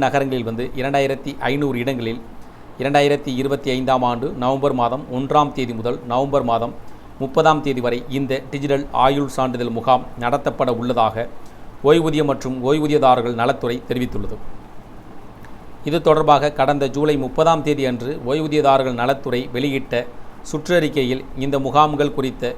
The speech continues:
விரிவான வழிகாட்டு நெறிமுறைகளும் வெளியிடப்பட்டுள்ளன. இந்த முகாம்கள் ஓய்வூதியம் வழங்கும் வங்கி கிளைகள், அஞ்சலக பேமெண்ட் வங்கிகள், ஓய்வூதியதாரர்கள் நல சங்கம்,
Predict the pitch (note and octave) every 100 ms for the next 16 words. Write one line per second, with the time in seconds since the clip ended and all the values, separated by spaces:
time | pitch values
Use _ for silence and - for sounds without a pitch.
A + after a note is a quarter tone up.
0 | B2+ C#3+ D3 C#3+ C#3+ B2+ C3+ D3 D3 C3
1 | B2 D3 D3 B2+ B2 C3+ A#2+ C3 A#2+ G#2+
2 | G#2+ G#2 - - - - - - - -
3 | C#3+ D3+ D3+ D#3 D#3 C3 C3+ C3 C3+ D#3
4 | D#3 D3+ C3+ C3+ C3 B2+ D3+ B2 D3 D3
5 | D3 C3 A2 B2 - - - - B2 D3
6 | D3+ C#3 C#3+ - D3 C#3+ B2 B2 C3+ B2
7 | A#2+ A#2+ - - B2 D#3 D#3 D3 C3+ C3
8 | B2 B2 A#2 C3+ - A#2+ A#2+ A#2